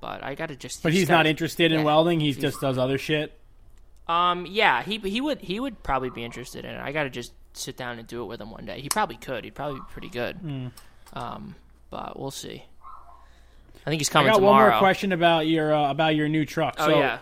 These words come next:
Speaker 2: a fifty-five hundred.
Speaker 1: Mm-hmm.
Speaker 2: You don't need a, do you need a, a C D L?
Speaker 1: No.
Speaker 2: Or you're not overweight?
Speaker 1: No.
Speaker 2: You sure?
Speaker 1: C D L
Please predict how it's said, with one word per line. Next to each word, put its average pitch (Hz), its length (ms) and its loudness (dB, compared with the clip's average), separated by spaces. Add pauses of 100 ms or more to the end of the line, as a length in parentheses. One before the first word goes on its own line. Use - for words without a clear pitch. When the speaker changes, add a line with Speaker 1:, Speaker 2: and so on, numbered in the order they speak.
(100)
Speaker 2:
a - 60 -8
fifty-five 240 680 4
hundred. 135 560 0
Speaker 1:
Mm-hmm. 151 240 -2 (240)
Speaker 2:
You 160 160 4
don't 311 240 6
need 233 260 4
a, 190 400 8
do 151 120 -4
you 214 40 2
need 262 200 4
a, 180 320 6
a 143 60 -6
C - 220 -2
D 165 140 0
L? 175 340 0 (120)
Speaker 1:
No. 127 240 2
Speaker 2:
Or 160 60 -6
you're 151 120 0
not 165 160 2
overweight? 160 680 0
Speaker 1:
No. 139 380 4
Speaker 2:
You 143 60 -4
sure? 202 380 0
Speaker 1:
C 190 160 -2
D 185 180 4
L 165 380 6